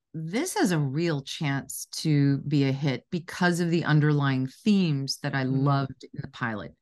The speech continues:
Speaker 2: Yeah.
Speaker 1: I loved how all the main characters, well, first of all, I love how global warming has caused these fires in California to, uh, to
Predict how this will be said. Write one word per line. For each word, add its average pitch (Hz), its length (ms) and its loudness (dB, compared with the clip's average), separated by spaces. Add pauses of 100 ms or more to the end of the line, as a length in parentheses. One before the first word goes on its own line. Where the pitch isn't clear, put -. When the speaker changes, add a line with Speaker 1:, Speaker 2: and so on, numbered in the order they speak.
(180)
Speaker 2:
Yeah. 120 360 -12
Speaker 1:
I 156 60 -4
loved 175 260 2
how 196 140 4
all 160 160 4
the 156 80 4
main 156 400 4
characters, 147 1080 -2 (260)
well, 139 100 0
first 208 240 2
of 165 60 -4
all, 170 60 2
I 151 80 2
love 156 200 0
how 147 360 0 (680)
global 190 360 4
warming 190 360 2
has 170 240 -2
caused 170 480 -4
these 156 280 -2
fires 190 600 2
in 156 100 0
California 170 960 0 (440)
to, 160 440 2
uh, 147 380 0 (760)
to 160 460 0